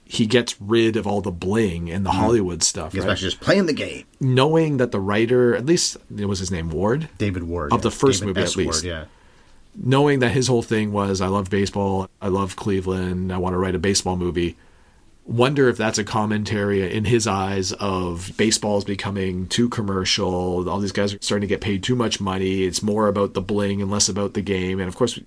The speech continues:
Speaker 1: you can point to the Rube speech and other things like that as evidence of that. But just the
Speaker 2: Mm.
Speaker 1: fact that Willie Mays Hayes can't steal a base to save his life until he gives up the material things.
Speaker 2: Then he steals three in a row, including
Speaker 1: Yeah.
Speaker 2: home.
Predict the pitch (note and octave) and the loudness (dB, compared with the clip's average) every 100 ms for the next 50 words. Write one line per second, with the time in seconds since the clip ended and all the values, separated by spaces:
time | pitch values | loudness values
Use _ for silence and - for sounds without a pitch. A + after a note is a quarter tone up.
0 | - A2+ G2 - G2+ G#2+ G#2 F#2 E2+ G2+ | -8 -6 -6 -8 -6 -4 -4 -4 -2 0
1 | F#2 - F#2+ F2+ F#2+ F2 F2+ E2 - A#2 | 0 -2 -2 -2 -2 -2 -2 -4 -8 -8
2 | G2 F#2 F2 - F2+ E2+ - G2 F#2+ D#2+ | -6 -4 -4 -4 -2 -2 -2 -2 -2 -2
3 | E2+ E2+ F#2 C3+ D3 B2 - B2 A2+ - | -4 -2 -2 0 2 0 2 2 0 -2
4 | F#2 F#2+ - - - A#2+ C#3 C#3+ A#2+ A#2+ | -6 -6 -12 -20 -4 2 4 4 2 0
5 | A#2 A2+ G#2 G#2 G2 - A#2+ A#2+ - B2+ | 0 -2 -4 -4 -4 -6 -6 -6 -2 -2
6 | A2+ G#2+ G#2 - - A2 G2+ F#2+ A2 G2+ | -2 0 0 0 0 0 -2 0 0 2
7 | G2 - B2 A2+ - B2 A#2+ A#2+ G#2 A2 | 0 -2 -4 -4 0 2 2 0 -2 0
8 | A2 G#2 - G#2+ A2+ G2+ F#2+ G#2 G#2 G2+ | 0 0 -4 -4 -2 -4 -2 -2 0 0
9 | F#2+ F#2+ F#2 B2+ C#3+ C3+ A#2+ - G#2+ G#2+ | -2 -2 -2 -2 -2 2 2 4 0 0
10 | A2 A2 F2 F#2+ D#2+ F#2 G#2 - C#3+ D#2 | 0 2 2 0 -2 -2 0 2 2 0